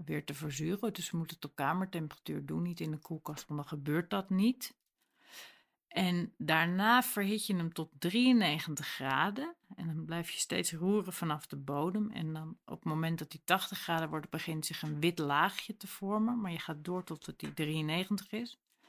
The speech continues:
En je blijft steeds losroeren van de bodem, want anders gaan die kaasdeeltjes aankoeken.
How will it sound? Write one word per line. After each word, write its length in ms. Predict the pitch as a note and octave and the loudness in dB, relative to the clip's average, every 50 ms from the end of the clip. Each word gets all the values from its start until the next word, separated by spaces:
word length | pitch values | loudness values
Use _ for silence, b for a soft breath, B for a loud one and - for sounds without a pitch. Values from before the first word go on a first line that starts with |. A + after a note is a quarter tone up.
| B B B B B B B B B | B B B B B B B B B
En 80 | - E3 | -6 -4
je 60 | E3 | -2
blijft 280 | D3+ E3 E3 F3 - - | 0 2 2 4 4 2
steeds 320 | - - A3+ A3+ G#3 - | 2 2 2 2 2 2
losroeren 640 | F#3+ F#3 F#3+ G3 G3 F#3+ - - F#3+ F#3+ F#3 F3 E3 | 2 4 4 4 4 2 0 2 2 4 4 2 0
van 180 | - - D#3+ | 0 0 0
de 60 | D#3 | 0
bodem, 200 | D3 D#3 D#3+ F3 | 2 2 2 2
want 180 | F3+ F3 E3 - | 2 0 -2 -4
anders 240 | - E3 E3+ E3+ - | -4 -4 -2 -4 -4
gaan 140 | - D#3+ D#3 | -4 -4 -4
die 120 | D3 - | -6 -6
kaasdeeltjes 840 | _ D#3+ D#3 E3 F3 E3 - - D#3+ D#3 D3+ D3+ - - - D3+ - - | _ 0 2 2 2 0 -4 -4 -4 -6 -6 -8 -10 -10 -10 -10 -10 -2
aankoeken. 640 | - D#3+ E3 F3+ F3 - G#3+ G3 - - C4 D4 | 0 0 0 0 0 -2 -6 -6 -4 -8 -8 -10